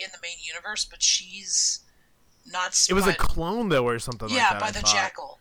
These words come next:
Speaker 1: Yeah, but that's not Sp-,
Speaker 2: Yeah.
Speaker 1: that's not Spider-Gwen. That's a different, um, the Spider-Gwen is in a universe, like, where she became Spider-Man, uh,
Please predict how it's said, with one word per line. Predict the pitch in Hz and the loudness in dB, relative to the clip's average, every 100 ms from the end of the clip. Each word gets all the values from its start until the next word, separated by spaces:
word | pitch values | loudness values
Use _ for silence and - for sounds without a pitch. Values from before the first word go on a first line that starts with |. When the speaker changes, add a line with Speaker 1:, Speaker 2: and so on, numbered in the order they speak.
| - | -10
Speaker 1:
Yeah, | 196 165 - | -4 -4 -4
but | 180 | -4
that's | 220 226 - | -2 0 0
not | 214 - | 2 2
Sp-, | 131 | 2
Speaker 2:
Yeah. | 131 127 | 2 2
Speaker 1:
that's | - - | 2 2
not | 214 | 0
Spider-Gwen. | - - 190 165 156 156 147 | 0 0 -2 -2 -8 -12 -10
That's | 156 - | -6 -6
a | - | -6
different, | 170 - 156 131 - | -10 -10 -14 -16 -16
um, | 143 147 143 131 _ _ _ _ _ - _ _ _ _ | -12 -12 -14 -20 _ _ _ _ _ -20 _ _ _ _
the | - | -2
Spider-Gwen | 190 - - 262 269 247 233 | 2 2 4 4 4 2 0
is | 214 208 | 2 0
in | 208 | 0
a | 190 175 156 | -2 -4 -6
universe, | 180 175 165 175 - | -8 -8 -6 4 4
like, | 190 175 | 4 -4
where | 165 156 151 - _ _ _ _ _ _ _ _ | -4 -2 -4 -6 _ _ _ _ _ _ _ _
she | - - 247 247 | 8 8 8 2
became | 233 214 208 | 0 -4 2
Spider-Man, | - - 190 175 151 147 143 _ 180 190 180 160 147 156 175 _ - | 2 4 2 2 -2 -6 -12 _ -6 -2 0 0 -2 -10 -20 _ -6
uh, | 165 160 | -2 0